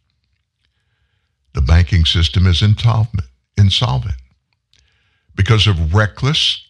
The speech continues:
central bank policy. You remember the last big financial crisis we had back in two thousand eight, two thousand nine? Barack Obama, Joe Biden,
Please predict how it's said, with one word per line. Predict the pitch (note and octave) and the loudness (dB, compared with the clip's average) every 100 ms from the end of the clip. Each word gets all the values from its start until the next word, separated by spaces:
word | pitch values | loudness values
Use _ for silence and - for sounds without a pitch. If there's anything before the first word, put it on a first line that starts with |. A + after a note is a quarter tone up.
| - | -6
central | - - F#3 - - F#2+ E2 | -4 -2 -4 -4 -2 0 0
bank | E2 E2+ F2 - - | 0 0 0 -4 -10
policy. | - G#2 D2+ C#2 - F2 - - _ _ _ _ _ _ _ _ _ _ _ _ _ _ - | -6 -4 -4 -4 -4 -8 -12 -14 _ _ _ _ _ _ _ _ _ _ _ _ _ _ -6
You | F#3+ | -4
remember | B3+ A#3+ | -2 -2
the | C#3+ | 0
last | G#2+ G#2+ B2 A2+ - | 0 2 2 0 -2
big | G#2 G2 | -2 -2
financial | - G2 F2+ - D#2+ | -2 -2 0 -2 -4
crisis | - E2+ - C#2+ - | -2 0 0 -4 -6
we | D#2 D2+ | -2 2
had | D2 C2+ | 2 0
back | B1 B2+ - | -2 -2 -2
in | G2 | -4
two | - G#2 | -2 -2
thousand | G#2 F2+ E2 E2 | 0 0 0 0
eight, | E2 C#2 | 0 -2
two | - | -4
thousand | C#2+ C#2+ C2+ C2+ B1 | -2 0 0 0 0
nine? | A1+ G1+ G#2+ - _ _ _ _ _ _ _ _ - | -2 -2 -6 -10 _ _ _ _ _ _ _ _ -2
Barack | G2 A#2 D#3 | 0 2 0
Obama, | - E3+ D#3 C3 C3 C3+ C3 - | -2 -2 0 0 0 -2 -2 -6
Joe | A2+ G2 | -2 -2
Biden, | G#2 G2 G2 G2 G2+ G2 | 0 0 0 2 2 2